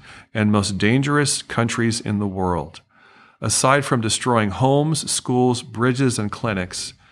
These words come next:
Renamo was also guilty of numerous violent atrocities against the civilian population. By the end of the nineteen eighties, Mozambique was an international basket case,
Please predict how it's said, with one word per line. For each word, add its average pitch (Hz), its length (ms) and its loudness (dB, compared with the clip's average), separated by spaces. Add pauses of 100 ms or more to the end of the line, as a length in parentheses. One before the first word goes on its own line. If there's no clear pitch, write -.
(360)
Renamo 127 420 4
was 117 200 4
also 139 320 4
guilty 117 340 2
of 98 100 0
numerous 147 560 2
violent 113 540 2
atrocities 104 680 0
against 98 340 -2
the 101 60 -4
civilian 98 440 0
population. 87 800 -4 (1000)
By 107 120 2
the 110 140 2
end 135 180 4
of 156 60 6
the 139 80 4
nineteen 127 300 2
eighties, 107 440 2
Mozambique 104 640 2
was 98 280 0
an 92 260 -2
international 117 720 2
basket 98 560 0
case, - 480 -6